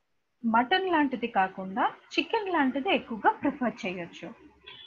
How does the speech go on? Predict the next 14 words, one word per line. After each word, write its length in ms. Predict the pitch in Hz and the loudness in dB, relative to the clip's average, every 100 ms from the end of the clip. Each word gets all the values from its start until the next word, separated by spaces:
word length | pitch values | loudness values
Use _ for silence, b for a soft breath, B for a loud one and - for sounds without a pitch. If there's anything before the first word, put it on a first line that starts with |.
| 196 | -4
And 180 | 208 202 | -4 0
egg 240 | 226 226 359 | 0 4 2
తీసుకోవడం 580 | 370 359 - 311 277 269 | 4 2 4 4 6 4
కూడా 460 | 240 208 196 294 539 _ _ _ _ _ _ - | 2 0 2 2 0 _ _ _ _ _ _ -12
boiled 600 | 180 220 240 311 370 339 | 0 6 8 8 4 2
ఎక్కువ 320 | 254 233 262 | 2 2 2
మట్టుకు 380 | 240 233 240 240 | 2 2 0 -2
ఉండాలి. 540 | 214 196 190 196 381 571 _ _ _ _ _ | -2 0 0 0 -2 -4 _ _ _ _ _
దాంట్లో 440 | 220 226 294 311 381 | 0 4 4 2 0
కూడా 480 | 381 233 202 330 508 _ _ _ 214 208 | 0 -2 2 2 0 _ _ _ -6 2
yolk 580 | 269 370 381 - - 208 | 6 6 2 -10 0 0
or 320 | 202 190 226 | 0 -4 -4
లోపల 360 | 214 220 285 | -2 2 4
ఉన్న, 480 | 277 254 247 247 233 | 4 4 4 4 2